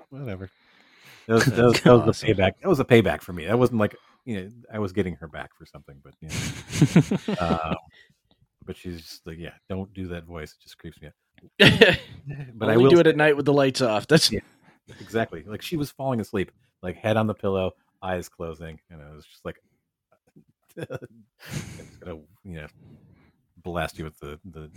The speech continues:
Speaker 1: Exorcist demon voice." Um, yeah,
Speaker 2: My wife
Speaker 1: I
Speaker 2: would
Speaker 1: still will
Speaker 2: kill
Speaker 1: say,
Speaker 2: me.
Speaker 1: like, in the original, like, because th-, oh, that whole thing is,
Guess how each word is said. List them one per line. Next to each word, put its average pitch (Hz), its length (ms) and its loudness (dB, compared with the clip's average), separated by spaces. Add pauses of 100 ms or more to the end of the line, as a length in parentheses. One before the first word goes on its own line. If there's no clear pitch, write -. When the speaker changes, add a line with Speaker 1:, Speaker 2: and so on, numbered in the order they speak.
(100)
Speaker 1:
Exorcist - 480 -16
demon 76 220 -16
voice." 71 280 -20 (460)
Um, 87 240 0 (840)
yeah, 82 160 -8
Speaker 2:
My 92 140 -2
wife 87 180 2
Speaker 1:
I - 60 2
Speaker 2:
would - 60 0
Speaker 1:
still - 200 -2
will 113 100 6
Speaker 2:
kill 98 100 2
Speaker 1:
say, 104 100 8
Speaker 2:
me. 98 60 2
Speaker 1:
like, 90 100 -4 (220)
in - 300 -4
the 101 120 0
original, 92 500 0
like, 87 240 -10 (480)
because 98 460 -2 (240)
th-, 113 180 -14
oh, 104 80 -8
that 127 160 -6
whole 107 160 -4
thing 90 200 -6
is, 87 300 -10